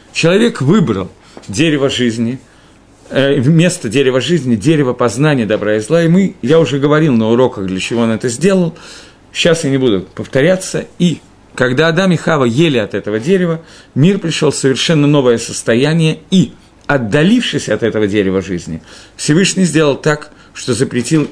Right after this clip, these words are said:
сделал невозможным для них дойти до этого дерева жизни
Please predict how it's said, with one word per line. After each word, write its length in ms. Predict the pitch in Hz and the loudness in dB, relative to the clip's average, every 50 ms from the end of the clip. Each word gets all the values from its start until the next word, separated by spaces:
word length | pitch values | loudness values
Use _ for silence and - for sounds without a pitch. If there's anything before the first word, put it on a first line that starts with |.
| - - - - - | -8 -20 -18 -12 -10
сделал 440 | 101 98 95 120 143 135 139 135 117 | -8 -4 0 0 2 2 2 2 2
невозможным 840 | 123 127 143 147 139 147 135 110 120 156 165 151 131 - 107 98 87 | 2 4 4 4 4 2 2 2 2 2 2 2 2 -2 -4 -6 -6
для 140 | 87 92 92 | -4 -4 -4
них 240 | 92 90 87 90 | -4 -4 -6 -4
дойти 320 | 85 113 110 101 - 123 117 | -2 -2 -2 -2 -4 -4 -2
до 100 | 98 98 | 0 0
этого 280 | 95 92 - 95 98 90 - - | 0 0 -2 -4 -4 -4 -6 -8
дерева 340 | 98 98 107 104 104 107 117 | -4 -2 0 0 0 0 -2
жизни 400 | 113 - 190 165 160 170 165 | 0 0 0 0 0 -2 -2